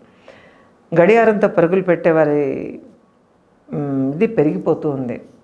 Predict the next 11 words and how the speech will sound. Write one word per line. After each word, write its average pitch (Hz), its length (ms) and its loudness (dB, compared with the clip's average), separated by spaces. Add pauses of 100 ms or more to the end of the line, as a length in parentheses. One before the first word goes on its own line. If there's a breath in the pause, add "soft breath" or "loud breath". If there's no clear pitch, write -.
(240)
సంఖ్య 151 240 -4
పెరిగిపోతూ 143 560 -4
ఉంది. 135 300 -8 (520 loud breath)
So, 233 60 2
అనేక 220 440 2
అనేక 196 300 2
ఒత్తిళ్ల 170 460 0
మధ్య 160 260 -2
నలుగుతున్న 151 520 -2
వాళ్ళకి 143 800 -4 (440 loud breath)
దివ్యమైనటువంటి 185 1500 2